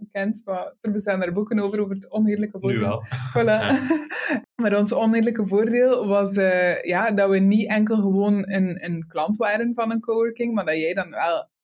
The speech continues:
Speaker 1: ook
Speaker 2: Voilà.
Speaker 1: behind the scenes
Speaker 2: Behind the
Speaker 1: wist
Speaker 2: scenes,
Speaker 1: hoe
Speaker 2: ja.
Speaker 1: dat operationeel allemaal in zijn gang ging, of, eh, ja,
Speaker 2: Ja,
Speaker 1: of werkte.
Speaker 2: want zeker alle backend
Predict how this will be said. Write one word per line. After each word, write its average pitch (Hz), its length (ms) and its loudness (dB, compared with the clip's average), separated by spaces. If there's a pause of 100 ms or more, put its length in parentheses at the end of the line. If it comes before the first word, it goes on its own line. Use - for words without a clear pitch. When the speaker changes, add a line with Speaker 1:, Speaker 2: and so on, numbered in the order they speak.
(140)
Speaker 1:
ook 190 160 0
Speaker 2:
Voilà. 196 200 0
Speaker 1:
behind 196 420 2
the 208 120 -2
scenes 208 420 -2
Speaker 2:
Behind 110 160 0
the 190 40 2
Speaker 1:
wist 147 160 0
Speaker 2:
scenes, 110 560 -8
Speaker 1:
hoe 104 120 -6
Speaker 2:
ja. 104 40 2
Speaker 1:
dat 196 140 0
operationeel 196 720 0
allemaal 190 460 2
in 180 160 0
zijn 180 180 -4
gang 180 220 0
ging, 208 420 -2
of, 180 240 -12
eh, 180 200 -10
ja, 175 280 -16 (100)
Speaker 2:
Ja, 113 280 -2
Speaker 1:
of 110 60 -2
werkte. 180 240 -6
Speaker 2:
want 107 140 -10
zeker 117 300 -6
alle 117 260 -2
backend 123 800 -6